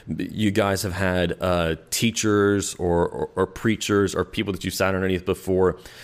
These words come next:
who have that one type of illustration,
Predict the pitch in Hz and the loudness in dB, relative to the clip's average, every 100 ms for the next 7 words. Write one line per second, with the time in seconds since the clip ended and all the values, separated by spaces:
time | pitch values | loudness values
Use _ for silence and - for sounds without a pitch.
0 | - 113 104 101 95 92 80 87 90 95 | -2 2 2 2 0 0 0 -2 0 2
1 | 104 104 98 - - 90 98 - 101 85 | 2 2 -2 -6 -6 0 0 -2 -8 -2
2 | 98 95 - 95 90 87 98 90 87 | 0 0 0 0 0 0 -2 0 0